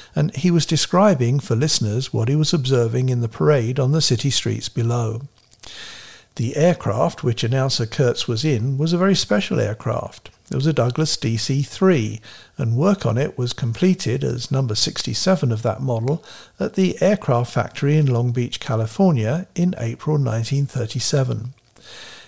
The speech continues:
It was flown out as a passenger airliner for K L M, with Dutch registration as P H dash A L W. In nineteen forty-two, the plane was flown to the Archerfield Airport in Brisbane, Australia,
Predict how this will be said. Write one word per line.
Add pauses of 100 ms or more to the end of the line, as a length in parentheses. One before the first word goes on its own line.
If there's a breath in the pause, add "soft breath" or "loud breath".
(120 loud breath)
It
was
flown
out
as
a
passenger
airliner
for
K
L
M,
with
Dutch
registration
as
P
H
dash
A
L
W. (960 loud breath)
In
nineteen
forty-two,
the
plane
was
flown
to
the
Archerfield
Airport
in
Brisbane,
Australia,